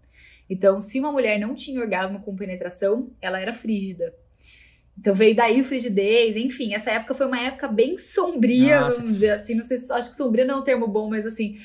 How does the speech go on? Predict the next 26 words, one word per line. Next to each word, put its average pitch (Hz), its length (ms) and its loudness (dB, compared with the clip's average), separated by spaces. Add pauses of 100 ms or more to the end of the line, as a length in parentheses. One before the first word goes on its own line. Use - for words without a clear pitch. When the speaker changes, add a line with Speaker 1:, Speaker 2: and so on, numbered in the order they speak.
(120)
Speaker 1:
foi 233 100 2
uma 233 120 4
época 233 180 0
bem, 269 200 2 (120)
bem 233 180 0
negativa, 285 960 2 (320)
é, 202 1300 -2
pra 220 120 -2
sexualidade 220 600 0
feminina. 190 600 -2
Muito 254 300 0
negativa. 226 580 -12 (440)
Speaker 2:
Trazendo 180 400 4
pros 180 140 0
dias 175 180 4
de 147 120 0
hoje, 202 360 8
eu 185 40 6
entrevistei 185 480 0
recentemente, 180 720 -2
recentemente 202 580 -2
eu 214 60 -2
digo 247 180 -6
umas 285 180 -4
três 294 260 -4
semanas, 190 600 -2